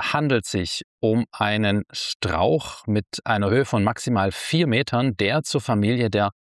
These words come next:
Moschuskrautgewächse gehört und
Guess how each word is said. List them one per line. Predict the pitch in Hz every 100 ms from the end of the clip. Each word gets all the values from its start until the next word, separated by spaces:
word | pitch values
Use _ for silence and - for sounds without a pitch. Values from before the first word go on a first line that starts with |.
| -
Moschuskrautgewächse | 92 104 123 135 120 - - 95 127 151 - 113 104 - - 113 110 _ _ -
gehört | 117 92 117 156 - -
und | 120 147